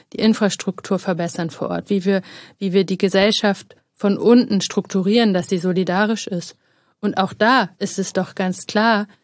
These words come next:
dass, dass eben die Gesellschaft der Ausgangspunkt ist, also eben alle Menschen in unserer Gesellschaft.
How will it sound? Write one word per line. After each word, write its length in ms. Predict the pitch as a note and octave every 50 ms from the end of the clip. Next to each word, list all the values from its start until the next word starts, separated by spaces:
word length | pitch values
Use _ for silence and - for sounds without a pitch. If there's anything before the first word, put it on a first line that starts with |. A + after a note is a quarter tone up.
| _ _
dass, 280 | - F#3+ F#3+ F3+ - _ _ _ _ _
dass 220 | - G3 G#3 -
eben 260 | - G3+ G#3 G#3 G3 F#3
die 80 | F#3
Gesellschaft 540 | E3+ G3 F3 G#3 A#3 C4 B3 - G3+ - -
der 120 | F#3+ F3
Ausgangspunkt 680 | F3+ F3+ - - F3+ F3+ F3 - _ - F#3+ F#3+ F3+ F#3+
ist, 180 | F#3 F#3 - -
also 400 | F#3+ F#3+ F#3+ F3+ G3 G3 G3 F#3 _ _ _ -
eben 220 | G3 F#3 F#3+ F3
alle 180 | F#3 G3 G3 F#3+
Menschen 340 | F3+ F3+ F3 F3 - F#3
in 80 | F3+ F3+
unserer 240 | F3+ F3+ F3 F#3 F3
Gesellschaft. 580 | - F3+ D#3+ F3 E3+ F3+ - - F#3 F3+ -